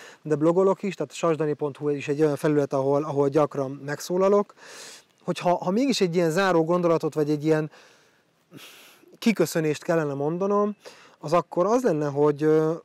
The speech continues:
hogy ne legyen irigy senki a másikra, mert, ö, nekem az a tapasztalatom, hogy nagyon sok minden ezért történik, hogy piszkosul irigyek vagyunk, és egy kicsit tényleg az ember fókuszáljon a saját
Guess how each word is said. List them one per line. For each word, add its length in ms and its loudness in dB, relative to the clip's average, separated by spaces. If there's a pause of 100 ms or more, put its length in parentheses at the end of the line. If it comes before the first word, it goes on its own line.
(540)
hogy 160 -4
ne 120 2
legyen 300 0
irigy 340 -6
senki 500 -14
a 80 -16
másikra, 560 -12
mert, 300 -8
ö, 220 -2 (280)
nekem 180 0
az 100 0
a 20 -8
tapasztalatom, 560 0
hogy 100 0
nagyon 180 2
sok 160 -6
minden 200 -2
ezért 320 -4
történik, 680 -14
hogy 460 -10
piszkosul 480 -4
irigyek 380 -6
vagyunk, 480 -2 (600)
és 100 -8
egy 60 -2
kicsit 380 0
tényleg 460 0
az 120 -4
ember 420 -2
fókuszáljon 580 -2
a 20 -8
saját 680 -4